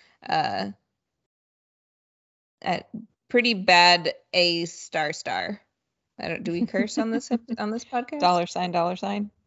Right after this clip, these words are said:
Speaker 1: Yeah, she was pretty B A. Um, <laughs> so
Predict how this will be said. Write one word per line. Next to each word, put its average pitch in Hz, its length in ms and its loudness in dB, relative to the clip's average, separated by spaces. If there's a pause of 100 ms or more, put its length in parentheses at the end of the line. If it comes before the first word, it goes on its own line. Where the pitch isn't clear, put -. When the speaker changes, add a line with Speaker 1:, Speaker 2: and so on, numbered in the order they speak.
(160)
Speaker 1:
Yeah, 92 340 -2 (480)
she - 160 -4
was 190 120 0
pretty 254 260 0
B 190 240 4
A. 147 320 2 (880)
Um, 180 480 4 (360)
<laughs> - 400 -20
so 190 680 6